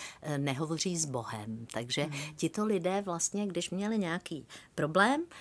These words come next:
Speaker 1: tak to pustili Pánu Bohu a řekli, uvidíme.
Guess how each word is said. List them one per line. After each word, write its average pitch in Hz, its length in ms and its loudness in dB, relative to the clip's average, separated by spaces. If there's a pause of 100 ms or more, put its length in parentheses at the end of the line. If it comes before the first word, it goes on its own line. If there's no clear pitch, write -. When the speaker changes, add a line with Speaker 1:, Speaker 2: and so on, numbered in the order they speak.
(120)
Speaker 1:
tak - 160 -6
to 285 120 2
pustili 233 680 0 (160)
Pánu 208 320 6
Bohu 214 500 2
a 180 80 0
řekli, 180 480 0
uvidíme. 139 540 2